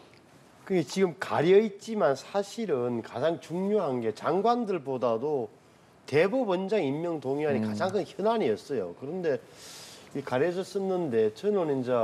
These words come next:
Speaker 1: 육일 날, 그 시월
Speaker 2: 예.
Speaker 1: 육일 날 표결을 본회의에서 하기로 여야가 일정에 합의했다는 소식을 듣고는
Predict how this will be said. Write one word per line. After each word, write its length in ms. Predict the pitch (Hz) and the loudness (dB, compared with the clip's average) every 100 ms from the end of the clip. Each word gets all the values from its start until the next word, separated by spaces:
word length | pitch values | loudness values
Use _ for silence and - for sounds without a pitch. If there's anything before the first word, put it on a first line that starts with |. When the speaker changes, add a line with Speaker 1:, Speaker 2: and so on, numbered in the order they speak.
| 104 92 - - | 2 -2 -12 -14
Speaker 1:
육일 360 | 135 156 196 202 | -6 0 4 4
날, 200 | 131 92 | 4 2
그 100 | 110 | -6
시월 380 | - 202 208 208 | -6 4 6 6
Speaker 2:
예. 60 | |
Speaker 1:
육일 320 | 170 190 214 202 | 0 -4 -2 4
날 400 | 160 131 113 107 - _ _ _ - _ | 4 4 2 -2 -12 _ _ _ -20 _
표결을 760 | - 190 190 190 185 147 113 - | -8 -2 2 6 6 6 4 2
본회의에서 580 | 139 170 180 160 139 175 - | 0 2 0 2 0 -4 -6
하기로 540 | 180 151 139 143 120 | -4 -4 -2 -2 0
여야가 580 | 131 175 170 143 110 90 - - - | 0 0 2 2 2 0 -12 -20 -2
일정에 460 | 190 208 - 254 | 2 2 2 4
합의했다는 640 | 214 - 202 196 202 185 175 | 4 2 0 2 2 0 -2
소식을 400 | - 175 165 147 | -4 -6 -4 -2
듣고는 640 | 202 202 160 185 123 87 | -4 -4 0 2 0 -2